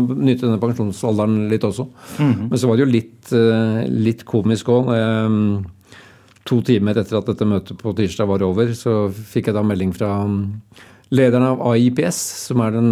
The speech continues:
Speaker 1: eh, som er liksom verdensorganisasjonen for sportsjournalister,
Speaker 2: Mhm.
Speaker 1: som lurte på om jeg ville, eh, kunne tenke meg å bli med i etisk komité i A I P S. Så det kan jeg sitte og gruble på nå. Men det
Speaker 2: Mhm.
Speaker 1: får vi ta en runde på i det nye styret før vi bestemmer oss.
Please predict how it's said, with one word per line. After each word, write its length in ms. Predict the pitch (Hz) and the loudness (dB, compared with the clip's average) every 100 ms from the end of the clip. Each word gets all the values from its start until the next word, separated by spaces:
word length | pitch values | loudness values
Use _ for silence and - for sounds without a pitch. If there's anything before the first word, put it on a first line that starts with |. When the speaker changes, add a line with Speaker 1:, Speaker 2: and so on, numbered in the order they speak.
| 113 | 2
Speaker 1:
eh, 460 | 127 110 110 113 113 | 0 -2 0 -2 -2
som 160 | 98 117 | -2 -2
er 80 | 107 | -2
liksom 180 | 123 110 | 0 0
verdensorganisasjonen 1200 | 92 - 110 - 120 113 117 113 120 113 120 120 | -2 -2 -2 -2 0 2 2 0 -2 0 0 0
for 160 | 120 113 | 2 0
sportsjournalister, 640 | 104 113 - 117 113 - - - - | -2 -8 -2 -2 0 -4 -8 -16 -12
Speaker 2:
Mhm. 220 | 117 113 90 - - _ _ _ - 120 | -4 -4 -4 -12 -20 _ _ _ -12 -6
Speaker 1:
som 360 | 120 117 113 110 | 0 2 2 2
lurte 160 | 101 | 0
på 80 | 113 | -2
om 100 | 104 104 | -2 0
jeg 80 | 104 | 0
ville, 300 | 107 107 104 | 0 0 0
eh, 420 | 104 107 101 98 98 - | -2 -2 -2 -4 -8 -12
kunne 180 | 123 110 | -6 -4
tenke 240 | 110 95 110 | -2 -4 -4
meg 80 | 104 | -4
å 80 | 104 | -2
bli 140 | 104 | 0
med 160 | 98 104 | 0 -2
i 160 | 107 95 | -4 -6
etisk 400 | - 135 - - | -6 -10 -10 -4
komité 480 | 120 123 127 135 110 - | 0 0 0 -2 -6 -6
i 300 | - 113 117 | -4 -2 -4
A 240 | - 104 117 | -4 -2 -2
I 60 | |
P 100 | 123 | -2
S. 340 | 123 - - - _ - - | -8 -10 -16 -20 _ -20 -12
Så 100 | - | -2
det 100 | 135 | 0
kan 100 | 143 | 0
jeg 180 | 143 127 | -4 -4
sitte 100 | 127 | 0
og 80 | 123 | 0
gruble 240 | 120 101 | 2 -2
på 140 | 92 95 | -2 -4
nå. 160 | - - _ - | -4 -12 _ -2
Men 100 | 123 | 0
det 80 | 107 | 2
Speaker 2:
Mhm. 20 | |
Speaker 1:
får 80 | 120 | 0
vi 160 | 120 - | 0 0
ta 100 | 139 | 2
en 80 | 131 | 2
runde 240 | 120 104 | 2 0
på 100 | 123 | 2
i 40 | 123 | 2
det 320 | 120 117 110 123 | 2 0 -2 -2
nye 180 | 110 110 | 0 -2
styret 420 | - 110 110 113 | -2 -2 -2 -4
før 140 | 117 104 | -4 -4
vi 120 | 104 | -4
bestemmer 360 | 104 101 98 92 | -6 -4 -4 -4
oss. 240 | 117 - | -10 -18